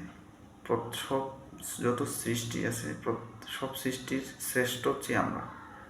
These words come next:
তাহলে আমরা কেন বুঝবো না? আমরা ইচ্ছা করলেই বুঝবো, সবাইকে সেটাই বলবো। প্লিজ ভাই, ঠিক আছে, যা হয়েছে হয়েছে, এ পর্যন্ত অনেক হয়েছে, ঠিক আছে, কিন্তু নিজের,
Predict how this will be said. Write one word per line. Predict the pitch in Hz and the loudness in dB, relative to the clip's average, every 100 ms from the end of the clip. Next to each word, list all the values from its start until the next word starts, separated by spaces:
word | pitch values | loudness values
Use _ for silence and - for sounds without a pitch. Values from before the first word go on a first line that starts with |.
| - | -6
তাহলে | - 127 127 | 0 6 10
আমরা | 123 120 | 10 10
কেন | 117 113 | 10 8
বুঝবো | 113 98 - | 6 2 -2
না? | - - - - - - - - | -6 -10 -14 -14 -14 -14 -8 2
আমরা | 113 | 6
ইচ্ছা | 117 113 120 | 6 8 6
করলেই | 123 127 | 8 8
বুঝবো, | 120 127 123 127 143 147 - - | 8 6 4 4 4 2 -4 0
সবাইকে | 113 113 113 | 4 6 4
সেটাই | - 113 113 120 | 2 2 6 6
বলবো। | 117 117 113 - - - - - - - - - - | 8 8 6 4 -2 -6 -12 -14 -14 -14 -16 -16 2
প্লিজ | 139 131 113 | 6 8 8
ভাই, | 113 113 113 113 - - - | 8 8 8 4 -2 -8 -8
ঠিক | - 113 | 0 2
আছে, | 104 - - | 2 0 2
যা | 104 107 | 6 8
হয়েছে | 113 120 117 123 | 8 6 4 2
হয়েছে, | 117 120 120 156 175 - - - - - - - - - - - | 4 4 4 0 -2 -6 -14 -18 -18 -16 -16 -16 -18 -18 -16 -6
এ | 131 | 0
পর্যন্ত | 135 131 139 131 | 4 6 4 4
অনেক | 143 170 170 | 10 10 10
হয়েছে, | 113 - - - - - - - - - - - | 4 0 -4 -10 -14 -16 -16 -14 -16 -16 -14 2
ঠিক | 123 113 | 6 8
আছে, | 113 113 | 6 4
কিন্তু | 113 113 120 | 4 6 6
নিজের, | 120 113 117 127 - | 8 10 10 8 4